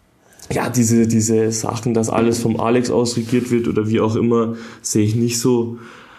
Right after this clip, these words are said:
Man muss sich für Politik interessieren und wenn Politiker dann auch sich für, für, für die Schüler oder für, für gewisse Branchen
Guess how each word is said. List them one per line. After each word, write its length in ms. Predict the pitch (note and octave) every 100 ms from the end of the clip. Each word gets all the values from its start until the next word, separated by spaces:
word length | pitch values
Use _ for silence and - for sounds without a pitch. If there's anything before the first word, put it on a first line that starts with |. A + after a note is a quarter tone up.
| - _ -
Man 120 | A#2
muss 160 | B2 A#2+
sich 160 | A#2 A2
für 100 | G#2+
Politik 540 | A2+ A2+ A2+ B2+ A#2
interessieren 800 | A2+ A2 G#2+ G#2+ B2+ C#3+ C#3 C3+ -
und 520 | A2+ A2 A2 - - - _ _ _ _ _ -
wenn 300 | A2+ A2+ A2+
Politiker 500 | A#2 A#2+ B2 A2+ A#2
dann 160 | A2 -
auch 400 | A2 A2 - -
sich 200 | A2+ A2
für, 180 | A#2 G#2+
für, 400 | A2 A2 A2 G#2+
für 180 | -
die 140 | A2 A2
Schüler 400 | - C#3 C#3 A2+
oder 240 | G#2+ A2
für, 240 | G#2+ - G#2
für 240 | - G#2
gewisse 400 | G#2 G#2+ A#2 A2+
Branchen 720 | - - A2 A#2 A#2+ A2+ A2+